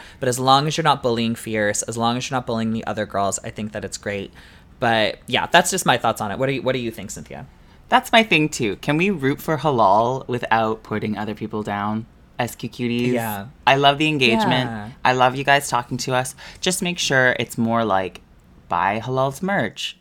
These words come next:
Speaker 2: support her with cameos, go to her viewing parties, go to her events. Like, that's how we
Speaker 1: Mm-hmm.
Speaker 2: can support someone if they go home too soon.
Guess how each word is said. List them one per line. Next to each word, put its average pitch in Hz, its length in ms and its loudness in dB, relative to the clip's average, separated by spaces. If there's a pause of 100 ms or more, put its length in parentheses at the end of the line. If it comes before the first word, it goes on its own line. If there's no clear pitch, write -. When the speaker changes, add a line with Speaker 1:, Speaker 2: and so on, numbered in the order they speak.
(160)
Speaker 2:
support 110 400 -4
her 127 100 -2
with 147 200 -4
cameos, 160 600 -2
go 101 200 -8
to 117 140 -6
her 139 180 -6
viewing 156 400 -4
parties, 107 340 -6
go 113 200 -4
to 143 80 -4
her 156 180 -6
events. 165 600 -4 (260)
Like, 113 300 -4 (340)
that's 160 320 2
how 151 140 4
we 151 100 4
Speaker 1:
Mm-hmm. - 60 -6
Speaker 2:
can 143 100 0
support 127 420 -2
someone 113 240 -2
if 110 120 -10
they 113 80 -6
go 113 160 -2
home 110 260 -4
too 113 180 -8
soon. 107 520 -6